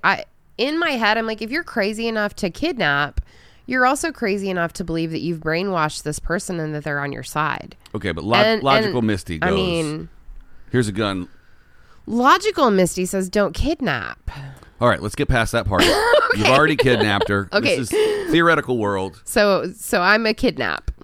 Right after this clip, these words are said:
Speaker 2: You're a kidnap.
Speaker 1: Okay.
Speaker 2: As kidnappers do.
Speaker 1: Right.
Speaker 2: And you're like, "Yo, we gotta pull this bank job off. We need one more homie. All we got is this chick in the closet. Do we give her a gun?" Misty gets to decide.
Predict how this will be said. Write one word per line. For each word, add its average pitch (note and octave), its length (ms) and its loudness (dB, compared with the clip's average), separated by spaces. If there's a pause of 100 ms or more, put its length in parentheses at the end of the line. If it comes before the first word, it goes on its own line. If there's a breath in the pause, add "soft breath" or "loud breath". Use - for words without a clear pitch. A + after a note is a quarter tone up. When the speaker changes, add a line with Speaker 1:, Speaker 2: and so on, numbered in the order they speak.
(280)
Speaker 2:
You're A#2+ 200 2
a A#2+ 60 2
kidnap. F#2 380 -2 (220)
Speaker 1:
Okay. D#3+ 300 -6 (140)
Speaker 2:
As F2 200 -6
kidnappers F#2 520 -6
do. E2+ 160 -10
Speaker 1:
Right. - 320 -2 (720)
Speaker 2:
And G2+ 440 -2
you're G2+ 200 -2
like, F#2 240 -2
"Yo, G2 220 -2
we F#2+ 100 -6
gotta A2 200 -2
pull A#2 160 0
this G2+ 140 -4
bank A2 280 -2
job F#2+ 300 0
off. F2+ 260 0
We G2+ 140 -6
need F#2+ 160 -4
one G#2+ 240 -2
more G2 220 0
homie. G2 440 0
All G2+ 100 -2
we G#2 80 -4
got G2 160 -2
is F2+ 120 -6
this F2 160 -10
chick - 240 -4
in F#2 80 -4
the E2 40 -6
closet. E2+ 600 -2 (560 soft breath)
Do G2+ 80 -2
we G#2 100 0
give A2 220 0
her G#2+ 140 -2
a F#2+ 80 -2
gun?" F2 420 -6 (340)
Misty G2 320 -10
gets E2 180 -8
to D#2+ 100 -12
decide. B1+ 280 -12